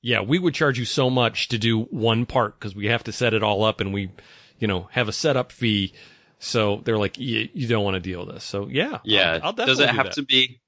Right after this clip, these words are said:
Speaker 2: does it have to be aluminum, or can it be steel?
Speaker 1: No, I can, actually, I just do aluminum. Steel would be nicer 'cause you could do, you know, probably, probably, uh, three sixteenths inch steel would be, would be more than enough.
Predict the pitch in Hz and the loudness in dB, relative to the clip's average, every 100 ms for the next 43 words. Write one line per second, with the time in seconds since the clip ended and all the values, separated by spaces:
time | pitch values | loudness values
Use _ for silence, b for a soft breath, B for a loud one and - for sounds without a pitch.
0 | _ 131 123 123 123 127 120 104 113 135 | _ -2 2 2 2 2 4 6 4 4
1 | 147 147 160 113 107 110 98 - - 110 | 4 4 2 2 2 4 4 2 2 4
2 | 95 76 123 233 339 131 233 151 - 135 | 4 4 0 -2 0 -2 -2 -6 -10 -18
3 | _ _ _ 147 202 - 165 127 180 147 | _ _ _ -2 -2 -2 -2 0 0 -2
4 | 131 135 113 135 143 127 117 - _ _ | 0 2 2 2 2 2 0 -4 _ _
5 | _ _ _ _ _ - - - 175 151 | _ _ _ _ _ -16 -6 2 4 4
6 | 120 113 120 175 110 120 110 110 101 120 | 2 2 2 0 -2 -2 -2 -4 -2 0
7 | 117 110 123 110 104 107 - 107 104 104 | 0 0 0 0 0 -4 -2 -2 0 0
8 | 110 104 98 b b b b b b b | 0 0 -2 b b b b b b b
9 | b _ - 107 107 104 101 101 101 104 | b _ -10 -6 -4 -4 -2 -2 -2 -2
10 | 104 104 - 113 - 113 - 113 110 - | -4 -6 -4 -4 -2 -4 -2 0 0 -2
11 | - - - 110 - - - 120 165 110 | -8 -8 -2 -2 -2 -6 -2 0 0 0
12 | 107 104 92 101 101 101 _ _ _ 196 | 0 -4 -2 -4 -4 -10 _ _ _ -6
13 | 113 101 107 101 101 107 147 139 104 95 | -2 0 0 2 2 2 4 2 0 0
14 | 95 - - | -2 -4 -10